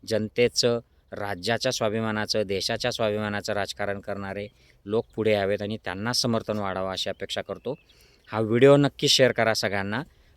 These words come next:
आणि आपलं जे YouTube चॅनेल आहे याला सबस्क्राईब करा, व्हिडिओला लाईक करा. त्याच्याने होतं काय की व्हिडिओ जास्तीत जास्त लोकांपर्यंत जातं, चॅनेल वाढतं आणि व्हिडिओचा आणि माहितीचा देखील प्रसार होतो. जय भीम, जय शिवराय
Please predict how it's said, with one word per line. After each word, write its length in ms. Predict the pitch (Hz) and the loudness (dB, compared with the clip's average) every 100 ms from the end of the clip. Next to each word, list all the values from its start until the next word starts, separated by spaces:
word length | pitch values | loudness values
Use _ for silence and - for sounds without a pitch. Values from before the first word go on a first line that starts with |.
| - | -4
आणि 360 | 107 135 147 - - | 2 2 2 -4 -12
आपलं 220 | - 131 | -2 4
जे 240 | 131 135 | 8 8
YouTube 300 | 131 160 151 | 8 6 4
चॅनेल 320 | 151 143 135 | 4 6 6
आहे 120 | 117 139 _ _ - - | 6 4 _ _ -14 -2
याला 380 | 107 120 131 143 - | 2 4 4 2 -2
सबस्क्राईब 600 | - 139 - - 160 160 | 0 0 0 6 8 8
करा, 340 | - 131 127 | 6 4 4
व्हिडिओला 520 | 131 110 113 135 135 135 | 0 -2 4 6 8 6
लाईक 240 | 120 113 | 4 4
करा. 280 | 117 104 120 - - - - | 0 0 -2 -6 -20 -20 -10
त्याच्याने 340 | 104 107 147 156 | -6 4 6 8
होतं 300 | 135 127 143 | 6 6 6
काय 220 | 139 135 | 8 6
की 200 | - 156 | 4 -2
व्हिडिओ 280 | 131 135 143 | 4 4 4
जास्तीत 400 | 123 117 - 123 | 4 2 0 2
जास्त 320 | 131 - 135 | 2 4 4
लोकांपर्यंत 640 | 120 117 120 110 110 107 | 4 4 0 0 -2 -2
जातं, 360 | 104 98 - 131 - | -2 -4 -4 -10 -6
चॅनेल 340 | 104 107 131 | -4 0 2
वाढतं 420 | 127 110 95 - 151 _ _ - | 2 2 0 -2 -6 _ _ -6
आणि 160 | 113 | -2
व्हिडिओचा 500 | 120 110 110 120 - | 0 2 4 4 4
आणि 120 | 120 123 | 2 2
माहितीचा 460 | 110 101 110 110 | 0 -2 -2 -2
देखील 260 | 104 98 98 | -2 -4 -6
प्रसार 360 | 95 85 87 | -8 -8 -8
होतो. 240 | 82 - - _ _ _ _ - | -8 -12 -16 _ _ _ _ 2
जय 180 | 113 | 6
भीम, 280 | 123 147 156 165 _ _ _ _ 95 | 10 10 10 4 _ _ _ _ 0
जय 180 | 117 135 | 4 6
शिवराय 440 | - 131 139 147 | 6 8 8 6